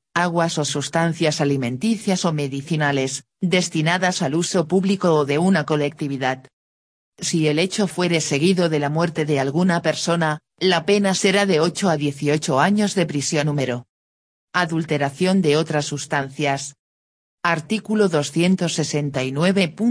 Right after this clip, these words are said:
Será reprimido con prisión de uno a cinco años el que envenenare, contaminare o adulterare de modo peligroso para la salud,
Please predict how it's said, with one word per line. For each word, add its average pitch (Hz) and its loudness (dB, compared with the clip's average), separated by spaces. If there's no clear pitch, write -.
Será 151 2
reprimido 160 0
con 185 0
prisión 190 2
de 156 4
uno 185 4
a 143 0
cinco 156 0
años 190 2
el 156 0
que 139 2
envenenare, 143 -2
contaminare 175 2
o 170 2
adulterare 151 0
de 147 2
modo 190 2
peligroso 175 0
para 156 0
la 143 0
salud, 160 0